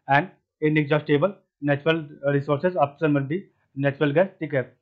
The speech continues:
वन नाइंटी टू नंबर क्वेश्चन है, which of the following is, तो which of the following is a non conventional source of energy? ऑप्शन बी, sun is a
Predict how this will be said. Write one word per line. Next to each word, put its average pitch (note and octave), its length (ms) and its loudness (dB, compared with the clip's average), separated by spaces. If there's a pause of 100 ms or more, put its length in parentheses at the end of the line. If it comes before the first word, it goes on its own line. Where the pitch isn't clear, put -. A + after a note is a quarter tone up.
(260)
वन D3 280 2
नाइंटी D3 300 2
टू D3 140 -2
नंबर D3 160 0
क्वेश्चन D3 300 -2
है, D#3+ 60 0
which C#3+ 200 0
of D3+ 120 4
the D3+ 160 2
following D3 380 -8
is, D3 80 -10 (560)
तो C#3 60 -10
which D3 220 0
of D3 160 4
the D#3 80 6
following D3 360 2
is D#3 60 -6 (360)
a D3 180 2
non D3+ 260 2
conventional C#3+ 400 0
source D3+ 220 -2
of C#3 140 -4
energy? D3 200 0
ऑप्शन C#3+ 280 0
बी, E3+ 120 -6
sun D3 260 0
is F3 120 -4 (200)
a E3+ 40 -2